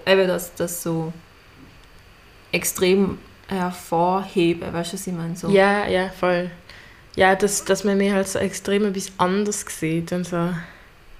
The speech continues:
Speaker 2: Ich weiss nicht, dass der subtile Rassismus, der, der besteht irgendwie in mehreren Formen. Das ist wie, ja, das zum Beispiel das Racial Profiling, wenn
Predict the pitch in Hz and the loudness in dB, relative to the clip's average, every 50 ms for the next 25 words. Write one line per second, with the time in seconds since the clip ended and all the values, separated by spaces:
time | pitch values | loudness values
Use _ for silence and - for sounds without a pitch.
0 | - - - - - - - - - - - 185 185 214 220 214 214 190 - 196 | -20 -20 -20 -20 -20 -20 -20 -20 -20 -4 0 2 2 2 2 2 0 0 0 0
1 | 190 190 - - - 185 185 190 202 196 196 - 208 202 208 208 196 185 185 196 | 0 0 -4 -2 0 0 2 2 0 -4 -2 -2 0 0 2 2 0 0 0 0
2 | 208 208 214 202 - - - - - - - - - - - - - - - - | 0 0 -2 -4 -4 -6 -8 -14 -20 -10 -8 -6 -6 -6 -8 -14 -16 -18 -18 -20
3 | - - - - - - - 185 175 175 180 175 180 175 170 - 180 170 - 185 | -20 -20 -20 -20 -20 -8 -4 -2 -2 -2 -2 -2 -4 -4 -4 -4 -4 -2 -2 0
4 | 190 190 190 185 180 180 175 175 180 175 175 175 175 175 185 202 208 208 208 208 | -2 0 0 -2 -2 -2 -2 -2 -2 -2 -2 0 0 0 2 2 2 0 0 -2
5 | - - 196 170 170 170 170 170 175 175 175 175 165 170 - - - - - - | 0 2 2 4 4 4 2 0 0 -2 -6 -8 -10 -12 -18 -20 -18 -18 -16 -16
6 | - - - - - - - - - - - - - - - - 165 170 170 - | -16 -18 -18 -18 -18 -18 -18 -18 -20 -20 -20 -20 -20 -20 -10 -6 -6 -6 -4 -4
7 | - - - - - - - - - - - 185 165 - 185 190 190 185 185 180 | -4 -6 -6 -6 -8 -12 -14 -18 -10 -8 -6 -6 -4 -2 0 4 4 4 4 2
8 | 185 185 - - - - 170 170 175 180 175 165 - - - - - - - - | 0 -4 -10 -10 -4 0 2 2 2 0 -2 -6 -12 -16 -18 -18 -18 -20 -20 -20
9 | - - - - - - - - - - 170 170 - - - 196 185 180 - 190 | -20 -20 -20 -20 -20 -18 -16 -10 -4 -4 -2 -2 -4 -4 -4 -4 -4 -2 -2 -4
10 | 175 - 190 196 202 196 202 208 202 - 208 196 196 190 196 190 180 175 170 175 | 0 4 6 6 6 6 4 2 4 6 8 8 8 8 6 4 4 4 4 4
11 | 175 175 175 175 170 170 170 165 | 4 4 4 2 2 2 0 -2